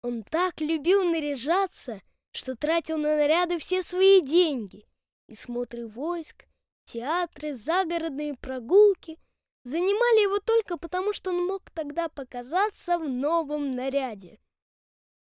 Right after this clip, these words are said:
На каждый час дня у него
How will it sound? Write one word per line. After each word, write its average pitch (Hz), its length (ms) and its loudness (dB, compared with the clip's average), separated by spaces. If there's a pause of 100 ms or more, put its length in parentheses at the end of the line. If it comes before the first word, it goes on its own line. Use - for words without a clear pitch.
(360)
На 302 120 -6
каждый 330 460 0
час 311 400 0
дня 320 300 -2 (420)
у 262 60 -6
него 294 260 0